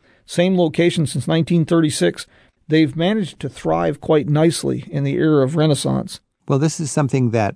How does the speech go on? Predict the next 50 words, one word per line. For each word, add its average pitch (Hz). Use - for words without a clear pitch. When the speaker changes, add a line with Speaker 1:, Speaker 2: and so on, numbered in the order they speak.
Speaker 2:
I 127
think, 113
uh, 101
people 104
can 92
contribute 113
to 113
just -
by 110
the 101
way 107
they 107
consume. 101
And -
as -
you -
travel 104
Route 104
sixty-six, -
you 98
could -
stay 104
in 92
small 101
family-run, 101
old-school, 104
uh, 87
motels, 127
and 98
you 110
could -
eat 110
at 107
the -
characteristic 117
diners. 160
Would 120
that 131
make 127
a 127
difference? 123
Speaker 1:
Oh, 277
most 196
definitely. 139
And 208
it's 226
a, 254
an 240
enjoyable 220
experience. 131